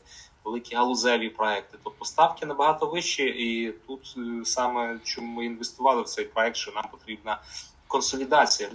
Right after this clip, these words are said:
так як в Європі це робиться, да? Щоб ми не виглядали якимось, як казав ваш Микола, там, <clears throat> сірими мишами на європейській арені, там, по двадцять-тридцять учасників, які там,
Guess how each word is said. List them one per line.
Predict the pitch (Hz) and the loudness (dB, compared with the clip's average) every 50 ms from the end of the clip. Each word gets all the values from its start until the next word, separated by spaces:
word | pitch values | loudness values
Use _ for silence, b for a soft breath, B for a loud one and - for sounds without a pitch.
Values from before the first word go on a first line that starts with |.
| - | -2
так | - 120 117 - | 0 0 0 0
як | 120 107 - | -4 -10 -10
в | 120 | -8
Європі | 120 123 - 117 - - 110 | -2 0 0 0 0 -2 -4
це | - - 107 | -4 -2 -2
робиться, | 107 104 101 95 98 - - - - | -2 -2 -2 -4 -8 -14 -12 -6 -4
да? | 117 123 | -2 -2
Щоб | - - - 110 | -2 -4 -8 -10
ми | 113 117 | -8 -8
не | 120 113 | -6 -6
виглядали | 117 107 120 117 117 131 139 139 123 | -6 -6 -6 0 4 4 4 4 4
якимось, | 117 - 123 117 113 110 - - B B B B B B B B - - | 2 -2 -4 -4 -4 -4 -4 -6 B B B B B B B B -12 -10
як | - 110 - | -10 -8 -6
казав | - 110 - 120 113 | -6 -4 0 0 2
ваш | 113 113 - - | 2 2 0 -4
Микола, | - 107 - - 120 117 113 107 | -8 -4 2 4 6 6 6 4
там, | - - 107 110 117 - - 170 190 | 2 0 0 0 -2 -4 -2 0 0
<clears throat> | - 127 131 - 151 | 0 0 -2 -2 0
сірими | - - - 143 139 135 123 123 117 | 0 2 4 4 4 4 4 2 0
мишами | 117 135 143 139 - 135 127 123 123 120 120 113 | 0 0 2 2 0 0 0 0 0 0 0 0
на | 117 120 | 0 0
європейській | 120 117 117 117 - 123 120 117 - - - 117 | 0 0 0 0 2 2 2 2 0 0 2 2
арені, | 117 117 117 117 117 120 117 110 | 4 4 4 4 2 0 -2 -4
там, | - 113 110 107 - | -2 -2 -4 -2 -4
по | - 113 | -6 -6
двадцять-тридцять | 104 101 113 120 120 - - 123 - - - - 117 117 113 - - - | 2 4 4 4 4 2 -2 -6 -8 -14 -10 -8 -6 -4 -4 -6 -8 -10
учасників, | 117 - - 120 120 120 - - 110 - - 113 107 | -8 -2 0 2 2 2 -2 -6 -10 -10 -8 -8 -8
які | 107 104 - - | -8 -10 -12 -14
там, | 117 - 107 107 110 | -10 -6 -6 -6 -6